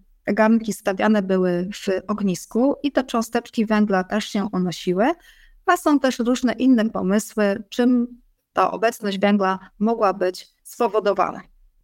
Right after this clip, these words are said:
Również koprolity, czyli te sfosylizowane odchody,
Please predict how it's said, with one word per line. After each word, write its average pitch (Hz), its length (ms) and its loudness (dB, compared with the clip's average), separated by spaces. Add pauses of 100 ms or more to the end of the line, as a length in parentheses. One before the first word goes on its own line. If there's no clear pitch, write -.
(140)
Również 214 600 0 (220)
koprolity, 277 800 0 (600)
czyli 190 300 2
te 190 200 -4
sfosylizowane 208 1080 0 (140)
odchody, 226 600 -2